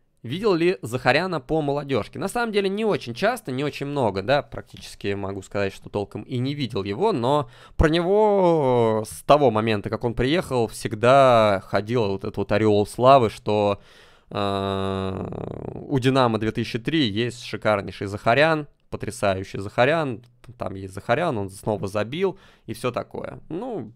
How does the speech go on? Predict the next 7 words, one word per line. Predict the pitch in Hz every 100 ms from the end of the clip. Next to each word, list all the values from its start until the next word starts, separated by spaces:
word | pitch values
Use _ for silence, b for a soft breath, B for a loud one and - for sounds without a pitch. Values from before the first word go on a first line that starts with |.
| _ -
есть | 120 113 175 - _ - 135
и | 113
есть. | 92 92 - - - B B B
Меня | 113 147 127
«Динамо» | 101 110 117 101 95 98
интересовало | 101 - - 101 107 107 101
постольку-поскольку. | 95 - 110 107 - 107 - - - -